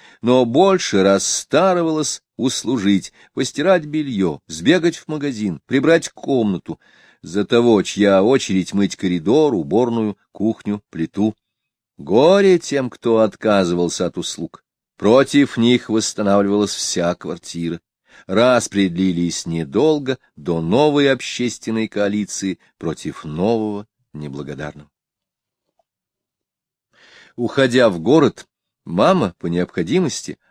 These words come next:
оставляла меня на Каянну. Та сажала меня на двуспальную кровать, и я пересыпал из банки в банку разноцветные пуговицы. Восхищалась:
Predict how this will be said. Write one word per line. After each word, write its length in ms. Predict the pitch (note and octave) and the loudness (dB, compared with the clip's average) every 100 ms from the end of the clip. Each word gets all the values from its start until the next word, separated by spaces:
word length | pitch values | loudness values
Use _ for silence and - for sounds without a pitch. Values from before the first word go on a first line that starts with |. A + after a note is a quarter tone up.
| - | -12
оставляла 500 | - - F2 C#3 A2+ | -10 -6 0 2 2
меня 200 | F#2+ A#2+ | 0 0
на 140 | A#2 | -2
Каянну. 800 | - A#2 G#2 E2+ E2 D#2+ D#2+ D#2+ _ _ _ _ _ _ - | 0 0 2 0 0 -4 -6 -8 _ _ _ _ _ _ -2
Та 240 | G2 F#2+ | 2 2
сажала 460 | - G2 F2 G2 F#2 | 2 0 2 2 2
меня 180 | F#2 | 0
на 100 | F#2+ | -2
двуспальную 760 | F2+ F#2+ - - F#2+ F2+ F2 E2+ | 0 -2 -4 -2 0 0 -2 -4
кровать, 480 | F2+ F2 A#2 - - _ _ | -4 0 0 -2 -6 _ _
и 100 | - | -8
я 140 | E2 F2 | -4 -4
пересыпал 600 | E2 E2 F#2+ - B2+ B2+ | -2 -4 -4 0 0 0
из 120 | G2+ | -2
банки 360 | G2+ A#2 G#2+ G#2 | 0 0 -2 -6
в 140 | F#2 | -4
банку 500 | D#2+ G#2 G#2+ G2+ F#2+ | 0 2 2 -2 -6
разноцветные 880 | D#2+ D2+ - - F#2 A2 - F#2+ G2 | -6 -8 -12 -4 -2 -2 -8 -12 -12
пуговицы. 760 | - D#2+ D#2 D#2 D2+ - D#2+ _ _ _ _ | -10 -6 -6 -6 -10 -12 -14 _ _ _ _
Восхищалась: 880 | F2 - F2+ - - F2+ F2 - | -12 -10 -10 -8 -4 -2 -4 -8